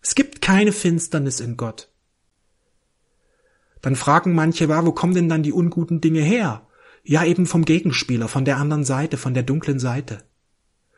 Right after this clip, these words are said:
Hier auf Erden gilt es darum, dass wir lernen, unser Bewusstsein ganz klar auszurichten. Ja? Dass wir lernen, Entscheidungen zu treffen.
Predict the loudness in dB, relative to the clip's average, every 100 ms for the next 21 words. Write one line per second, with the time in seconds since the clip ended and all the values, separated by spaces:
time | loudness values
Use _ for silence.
0 | -20 -20 -4 4 4 4 0 2 2 2
1 | 2 -2 -4 -2 0 2 0 0 0 0
2 | 0 -2 -2 -2 0 2 4 4 4 2
3 | 0 -4 -8 -6 -2 0 2 0 2 0
4 | -2 -4 -2 -2 -2 -2 -2 -2 -4 -2
5 | 0 0 0 -2 -2 -4 -4 -6 -8 -14
6 | -16 -18 -20 -20 -20 _ _ _ _ _
7 | -8 -6 -8 -12 _ _ _ _ _ _
8 | _ -6 2 4 4 4 2 0 0 0
9 | 2 2 2 2 2 0 -2 -2 -4 -6
10 | -6 -6 -12